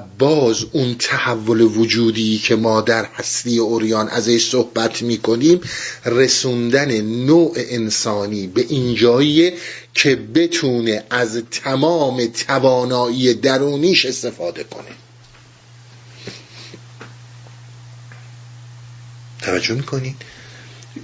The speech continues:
بسیار این حرفا رو دیدین، جاهایی که قطره کار دریا می‌کنه. یه نگاه کنید به تو همین چیزای نشنال جغرافی اینا نگاه کنید،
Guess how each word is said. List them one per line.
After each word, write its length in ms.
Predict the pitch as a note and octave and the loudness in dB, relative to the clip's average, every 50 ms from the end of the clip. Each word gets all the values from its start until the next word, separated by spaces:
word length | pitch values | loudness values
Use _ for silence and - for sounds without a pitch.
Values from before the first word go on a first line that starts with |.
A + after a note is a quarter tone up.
| B2 | 0
بسیار 540 | C3+ C#3 C3+ - - C3+ D3 E3+ F#3 D#3+ A2+ | 2 2 2 2 0 0 2 2 2 0 -4
این 120 | G#2 G2+ | -6 -10
حرفا 380 | F#2+ - - F#2 - - - F2 | -12 -10 -12 -12 -12 -10 -10 -10
رو 120 | E2 E2 | -8 -8
دیدین، 280 | D#2+ - D#2+ D2+ E2 E2 | -12 -14 -18 -18 -18 -14
جاهایی 440 | - - A#2 A#2+ - - B2+ B2+ A#2+ | -4 0 2 2 2 2 -2 -2 -2
که 200 | A#2 - A#2 - - - - - - - - - | -2 -4 -4 -4 -6 -12 -20 -20 -20 -20 -10 -4
قطره 360 | B2+ A#2+ A#2 - - - C#3 | -4 -4 -4 -4 0 0 0
کار 300 | C3 C3 - A2+ G#2 G2+ | 0 0 -4 -4 -4 -4
دریا 420 | F#2+ F#2+ F2 E2+ E2+ E2 F2+ F2 E2 | -4 -4 -6 -6 -6 -8 -10 -10 -10
می‌کنه. 320 | E2 D#2 - - F2+ F#2 | -12 -14 -14 -12 -12 -8
یه 100 | G2+ A#2+ | -6 -6
نگاه 380 | B2 A#2+ G#2+ - G#2+ A2+ G#2+ - | -4 -4 -2 0 0 -2 -2 -2
کنید 340 | - B2 A2+ G#2+ G2+ G2+ - - - - - - - - | -4 -4 -4 -4 -6 -8 -10 -14 -18 -20 -20 -20 -10 0
به 100 | - - | 0 0
تو 180 | - - - G#3+ | 0 0 -2 0
همین 220 | A#3 G#3+ F#3 D3 | 2 2 2 2
چیزای 320 | - - G2+ F2 G2+ G2 F2+ | 0 -4 -2 0 0 0 0
نشنال 380 | F2 E2+ D#2+ - - F2 D#2+ | -2 -4 -4 -4 -4 -4 -6
جغرافی 460 | D#2+ E2 E2+ - E2 D#2+ D#2 - - | -4 -6 -6 -6 -6 -10 -10 -8 -10
اینا 140 | F2 E2+ F#2 | -10 -10 -10
نگاه 340 | F2 D#2+ C#2 - E2+ E2 - | -12 -12 -8 -8 -8 -8 -8
کنید، 320 | - E2+ D#2+ D#2+ - - | -12 -14 -12 -12 -16 -18